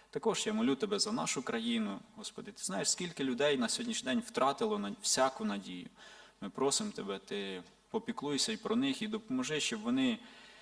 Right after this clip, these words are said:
задумались і змогли знайти надію на Тебе, Господи. Посилай і нас, як Твоїх послідовників, для того, щоб людям розказувати про надію на Тебе, і що це дійсно те, що дає сил для життя.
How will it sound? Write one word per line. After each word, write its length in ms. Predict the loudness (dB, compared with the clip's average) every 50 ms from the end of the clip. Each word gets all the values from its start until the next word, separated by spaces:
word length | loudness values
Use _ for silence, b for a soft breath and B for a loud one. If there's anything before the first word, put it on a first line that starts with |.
| B B B B B B B B _ _ _ _ _ _ _ _ _ -4
задумались 840 | 0 0 2 2 2 2 4 6 6 8 8 6 4 2 0 -2 -4 -6 -8
і 240 | -6 -6 -4 -4
змогли 420 | -2 0 2 2 2 4 4 4 4
знайти 420 | 6 6 6 4 4 2 2 2
надію 420 | 4 4 4 4 2 2 4 4 4
на 120 | 4 4
Тебе, 380 | 2 2 2 2 4 4 4 2
Господи. 640 | 2 0 -4 -4 -4 -4 -2 -2 -2 -2 -2 -4 -8 -12 -14 -12
Посилай 560 | -8 -6 -4 -4 0 2 6 6 6 6 4 2 -4 -12 -20 -20 -20 _ _ _ _ _ _ _ _ _ -18 -16 -12 -6
і 40 |
нас, 360 | -2 2 2 2 2 2 0 -2
як 180 | -4 -6 -8
Твоїх 500 | -12 -10 -8 -4 -2 -2 -2 -2 -4 -10 -10
послідовників, 880 | -6 -4 -4 -4 -4 -2 0 0 2 2 2 2 0 0 -4 -8 -8 -8
для 120 | -8 -10
того, 220 | -6 -4 -2 -2
щоб 200 | -2 -2 -6 -8 -6 -4
людям 360 | -2 -2 0 0 -2 -2 -4 -8 -12 -20 B B B B B B B
розказувати 800 | 0 2 2 2 4 6 6 6 6 6 6 4 4 4 2 -2
про 260 | 2 2 4 4 4
надію 420 | 4 2 0 0 -2 -2 2 4
на 120 | 4 4 4
Тебе, 360 | 4 4 4 4 4 2 0
і 40 | 0
що 180 | 0 -2 -4
це 300 | -2 -4 -2 -2 -2 -2
дійсно 360 | -2 -4 -6 -6 -4 -4 -4 -4
те, 180 | -4 -4 -4
що 200 | -2 -2 -4 -4
дає 300 | -2 -2 -2 0 0 0
сил 300 | 0 0 0 0 -2 -2 -2
для 120 | -4 -4
життя. 480 | -4 -4 -6 -8 -8 -8 -6 -6 -8 -8